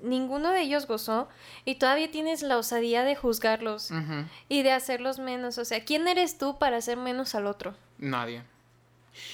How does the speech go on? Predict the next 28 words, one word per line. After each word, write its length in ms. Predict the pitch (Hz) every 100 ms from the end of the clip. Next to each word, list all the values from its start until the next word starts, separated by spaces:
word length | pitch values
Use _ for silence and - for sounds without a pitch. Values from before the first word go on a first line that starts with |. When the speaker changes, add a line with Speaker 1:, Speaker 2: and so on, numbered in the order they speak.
| -
Speaker 2:
Y 280 | - 233 240
todos 280 | - 277 294
cometemos 460 | 285 220 214 220
errores, 460 | 185 139 139 135 131
incluso 600 | 139 135 135 160 147 131
incluyéndonos 640 | 156 147 143 139 147 156 147
a 40 |
nosotros. 500 | 131 123 120 131 143 -
Speaker 1:
Sí. 140 | 151
Speaker 2:
No 120 | 143
podemos 300 | 143 139 143
decir 240 | 135 135 131
que 80 | 135
somos 200 | 139 135
las 120 | 135
personas 300 | 123 135 127
más 120 | 127 -
perfectas, 460 | 123 131 127 143
pero 320 | - 131 127 - - - - -
siento 500 | - 156 147 156 165
que 100 | 156
al 120 | 139
menos 500 | 135 135 143 147 143 143 139 - _
no 240 | 147 143 143
estamos 400 | 143 139 139 139
cerrados 500 | 135 127 127 131 131
a 140 | 123
aprender. 600 | 120 - 127 127 127